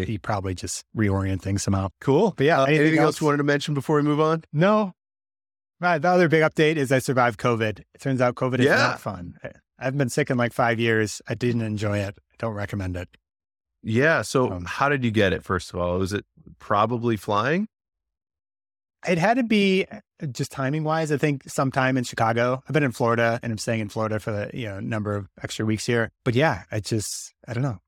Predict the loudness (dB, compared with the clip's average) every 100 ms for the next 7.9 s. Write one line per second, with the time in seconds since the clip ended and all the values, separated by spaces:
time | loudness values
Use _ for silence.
0 | -4 -2 0 0 2 2 0 -4 -6 -6
1 | -2 0 0 -2 -8 _ -6 -4 0 0
2 | 0 -2 -6 -8 -14 _ -14 -2 2 2
3 | 2 0 0 0 -4 -4 -4 -4 -2 -2
4 | 0 0 -2 -2 -4 -4 -8 -8 -8 -6
5 | -6 -4 -4 0 0 0 0 -2 -2 -4
6 | -6 -6 -12 _ _ _ _ -8 -6 -6
7 | -4 -4 -2 -2 -2 -2 -2 -2 -6